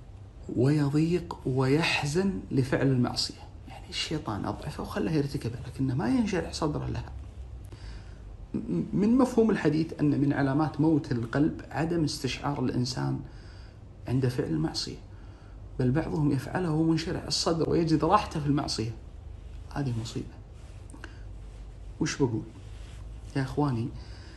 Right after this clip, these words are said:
ك-، كثير من المؤمنين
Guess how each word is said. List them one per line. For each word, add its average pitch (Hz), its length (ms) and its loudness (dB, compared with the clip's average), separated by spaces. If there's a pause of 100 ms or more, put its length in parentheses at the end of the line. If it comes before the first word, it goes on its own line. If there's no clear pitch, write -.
(1040)
ك-، - 80 -4
كثير 214 520 4
من 143 180 8
المؤمنين 143 800 4